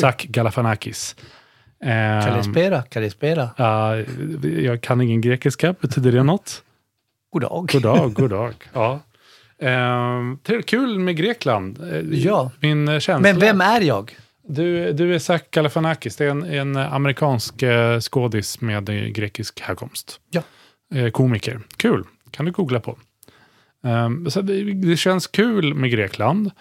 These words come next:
Speaker 1: Eh, jag kan inte så mycket om grekiskt vin. Det känns som att de är bra på vin. Jag vet inte. Eh, men innan vi, vi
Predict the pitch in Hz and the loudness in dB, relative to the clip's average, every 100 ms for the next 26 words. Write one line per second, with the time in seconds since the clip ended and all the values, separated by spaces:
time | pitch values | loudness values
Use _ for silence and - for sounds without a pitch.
0 | - _ _ - 131 123 120 120 - _ | -20 _ _ -2 2 4 4 2 -2 _
1 | _ _ _ 131 139 143 131 113 170 - | _ _ _ 0 0 2 2 2 0 0
2 | 151 143 151 147 139 143 - 131 147 196 | -2 0 2 2 0 -2 0 2 2 0
3 | _ - _ _ _ - 117 - 104 90 | _ -20 _ _ _ -4 -2 2 0 2
4 | 135 - 151 156 160 160 143 143 143 147 | 0 2 0 2 2 2 4 2 2 4
5 | 143 170 190 - _ _ - 120 101 95 | 4 4 0 -2 _ _ -2 -2 -2 -8
6 | - 120 - 135 220 - _ _ _ _ | -4 -2 2 2 2 -4 _ _ _ _
7 | - 131 131 135 180 143 156 190 170 151 | 2 4 6 4 4 2 2 2 2 2
8 | 170 165 160 165 156 156 | 2 0 0 0 0 0